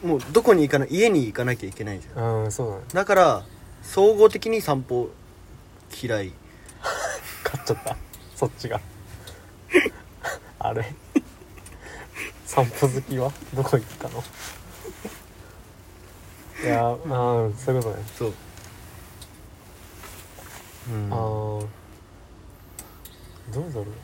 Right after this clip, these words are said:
Speaker 2: さ-、俺もな-、なんつうんだろう、なんか。待つにしても、
Speaker 1: うん。
Speaker 2: <clears throat> ものによるかもしんない。なんか、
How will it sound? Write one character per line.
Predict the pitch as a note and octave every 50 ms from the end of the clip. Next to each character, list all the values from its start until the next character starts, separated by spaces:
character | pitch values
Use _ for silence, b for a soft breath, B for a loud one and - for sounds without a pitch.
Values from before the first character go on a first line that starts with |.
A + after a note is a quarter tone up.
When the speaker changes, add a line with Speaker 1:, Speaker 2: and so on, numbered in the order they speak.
| - - - -
Speaker 2:
さ-、 | - - - - D#3 E3+ E3+ E3+ - - - - - - - - - - - - - - - - - - - - - - - - - - - - - - - - - - - - - C#3
俺 | B2 A#2+ C3+ F#3 A3+
も | A#3 A#3 G3+
な-、 | E3 D3 D3+ F#3 G#3+ G3 - D3+ D3+
な | D3 F#3
ん | A3+ A#3
つ | -
う | -
ん | A#2
だ | A2
ろ | G#2+ A2
う、 | A2 A2
な | A2
ん | G#2+
か。 | - - - - - - - - - - - - - - - - - - - - - - - - - - - - - - - - - - - - - - - - - - -
待 | B2+ E3+ G#3+
つ | - - -
に | D3+ B2+ A2
し | -
て | - - A#2
も、 | A2+ A2 G#2+ G#2+ G#2+ A#2 C3 - - -
Speaker 1:
う | B2 A#2+
ん。 | A#2 - - A#3+
Speaker 2:
<clears throat> | G3+ D#3+ C#3+
も | B2+ B2 B2
の | C3 D3+
に | E3+ E3+
よ | E3 E3+
る | D#3+ D#3
か | - A2+
も | A2 G#2+
し | - A2+
ん |
な | G#2+ G#2+ G#2+
い。 | G2+ - -
な | A#2+ B2
ん | B2+
か、 | B2+ A2+